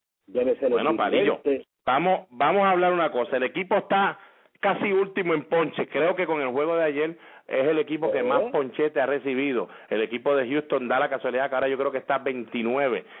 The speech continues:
Speaker 2: en ese renglón. Nosotros estamos treinta. Estamos a lo último,
Speaker 1: Sí.
Speaker 2: somos los más que nos han ponchado. El equipo
Speaker 1: Claro.
Speaker 2: lo que tiene es peloteros que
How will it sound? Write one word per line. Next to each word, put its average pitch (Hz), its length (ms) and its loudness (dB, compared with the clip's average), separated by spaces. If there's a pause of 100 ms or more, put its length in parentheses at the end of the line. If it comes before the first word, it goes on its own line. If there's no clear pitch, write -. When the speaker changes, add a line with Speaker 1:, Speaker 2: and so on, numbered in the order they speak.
(140)
Speaker 2:
en 110 160 -2
ese 127 200 0
renglón. 139 380 0
Nosotros 120 320 -6
estamos 135 360 -6
treinta. 135 520 -6 (220)
Estamos 127 320 2
a 147 40 6
lo 131 220 4
último, 123 400 -2
Speaker 1:
Sí. 92 80 -6
Speaker 2:
somos 127 160 -2
los 127 140 -4
más 139 220 -4
que 135 120 -6
nos 120 140 -4
han 135 140 -6
ponchado. 120 600 0 (520)
El 165 180 2
equipo 180 300 0
Speaker 1:
Claro. 202 160 4
Speaker 2:
lo - 40 2
que 175 120 -2
tiene 180 440 0
es 170 60 -6 (480)
peloteros 160 600 0
que 151 320 -2